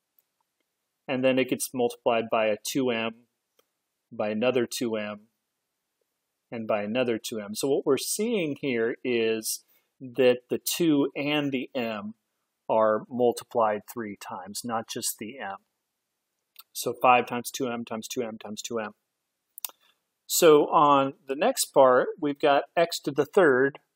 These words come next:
raised to the second. So this means that this is x to the third times x to the third, but we still have exponents in here, so this isn't expanded.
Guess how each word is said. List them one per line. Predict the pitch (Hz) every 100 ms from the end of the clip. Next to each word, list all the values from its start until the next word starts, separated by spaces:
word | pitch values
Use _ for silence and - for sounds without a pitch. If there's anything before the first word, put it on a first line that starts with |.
| _ _ -
raised | 131 135 151 147 -
to | 131
the | 117
second. | - 175 160 101 117 _ _ _
So | - 165
this | 240 240
means | 208 196 185
that | 170 175
this | 165 156
is | 143 131 -
x | 160 165 -
to | - 156
the | 135
third | - 151 139 139 135 - -
times | 143 135 131 127 -
x | - 131 -
to | -
the | 117 117
third, | - 143 107 113 165 _ _ _ _ _ _ _ _ _ _ _ _ _ _ -
but | 139
we | 127
still | 127 165
have | 135 135
exponents | 135 - 117 107 104
in | 117
here, | 107 117
so | 117 120
this | 113 123 -
isn't | 117 117 117 -
expanded. | - - - 123 151 160 98 107